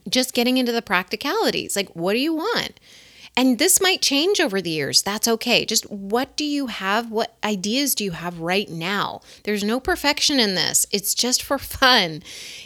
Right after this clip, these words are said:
Get your brain moving. Get it thinking. Write about a page, okay?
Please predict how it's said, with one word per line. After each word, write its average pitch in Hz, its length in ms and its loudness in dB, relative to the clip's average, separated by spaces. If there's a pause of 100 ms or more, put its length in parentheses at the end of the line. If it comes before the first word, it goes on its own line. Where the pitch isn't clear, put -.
(100)
Get 220 220 0
your 269 240 0
brain 190 540 -2 (160)
moving. 170 500 -2
Get 156 160 -6
it - 180 -4
thinking. 196 540 -2 (240)
Write 180 340 -4
about 208 280 -2
a 180 60 -4
page, - 440 -8
okay? 202 480 -2